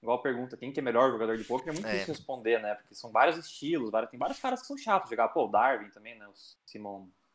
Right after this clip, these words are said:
Speaker 1: Matson ali, o Lena também, o Nicolas Assed. São caras que jogam o nasa, são caras que jogam há muito tempo, né?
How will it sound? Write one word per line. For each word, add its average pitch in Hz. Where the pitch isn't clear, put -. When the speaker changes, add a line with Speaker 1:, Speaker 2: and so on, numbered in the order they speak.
Speaker 1:
Matson 104
ali, 117
o 98
Lena 107
também, 107
o 92
Nicolas 104
Assed. 113
São 110
caras 135
que 185
jogam 139
o 107
nasa, 110
são 113
caras 135
que -
jogam 180
há 175
muito 170
tempo, 165
né? 110